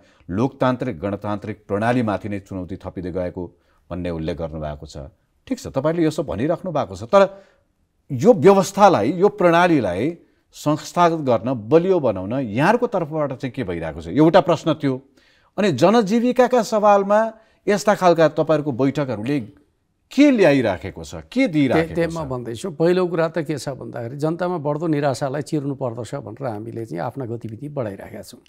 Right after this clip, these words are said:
Speaker 1: हुँ।
Speaker 2: चाहे त्यो मिसन ग्रासरुट भन्नुहोस् वा समृद्धिका लागि सङ्कल्प यात्रा भन्नुहोस् या चाहिँ,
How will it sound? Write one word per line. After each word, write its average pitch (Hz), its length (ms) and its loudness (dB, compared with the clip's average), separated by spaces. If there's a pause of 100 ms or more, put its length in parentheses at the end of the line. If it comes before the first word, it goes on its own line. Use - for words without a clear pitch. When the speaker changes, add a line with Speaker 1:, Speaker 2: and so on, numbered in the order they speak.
(140)
Speaker 1:
हुँ। 71 140 -18 (760)
Speaker 2:
चाहे 131 180 0
त्यो 131 140 -6
मिसन 135 280 -4
ग्रासरुट 143 380 -4
भन्नुहोस् 160 400 -10
वा 131 200 -6 (300)
समृद्धिका 127 440 -4
लागि 117 220 -8
सङ्कल्प 165 440 -8
यात्रा 165 300 -6
भन्नुहोस् 156 420 -10
या 135 200 -4
चाहिँ, 123 320 -8